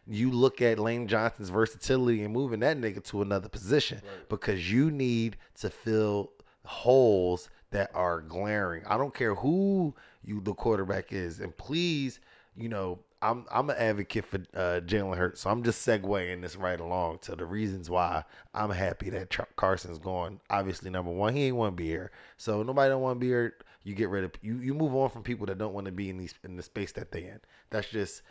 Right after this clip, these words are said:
Speaker 1: my overall thought on life. You know what I'm saying?
Speaker 2: Right.
Speaker 1: So, with that being said, I look at Jalen Hurts,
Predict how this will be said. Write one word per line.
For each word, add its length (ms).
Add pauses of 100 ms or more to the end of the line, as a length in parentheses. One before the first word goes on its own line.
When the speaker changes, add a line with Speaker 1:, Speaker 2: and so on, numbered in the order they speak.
(180)
Speaker 1:
my 260 (640)
overall 460 (120)
thought 220
on 240
life. 340 (160)
You 100
know 120
what 40
I'm 100
saying? 240
Speaker 2:
Right. 80
Speaker 1:
So, 400 (1040)
with 180
that 160
being 160
said, 260
I 100
look 200
at 140
Jalen 360
Hurts, 400